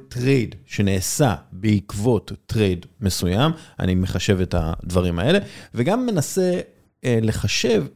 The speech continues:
איך הטרייד המסוים הזה ייראה לנו בעתיד. אה, אגב, למה הגעתי לדירוג הזה דווקא השבוע? בגלל הפסל של דירק נוביצקי. אה,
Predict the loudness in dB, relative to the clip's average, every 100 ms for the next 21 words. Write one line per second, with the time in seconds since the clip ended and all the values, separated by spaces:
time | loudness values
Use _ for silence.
0 | -2 0 0 -2 0 0 2 0 -2 -6
1 | -6 -2 0 0 -2 -4 -2 0 0 0
2 | 0 0 0 0 2 2 0 -2 -8 -20
3 | -20 -6 -2 -2 0 2 2 2 -10 -12
4 | -14 -12 -14 -16 -14 -4 0 0 -2 -6
5 | -2 -2 -2 -2 0 0 0 0 0 0
6 | 0 -2 -2 0 0 0 0 0 -2 -4
7 | -4 -4 -4 -10 -2 0 0 0 -2 -2
8 | -2 -2 0 -2 0 -2 -2 -4 -2 -2
9 | -2 -2 -2 0 0 0 -2 -4 -6 -6
10 | _ -2 0 2 2 0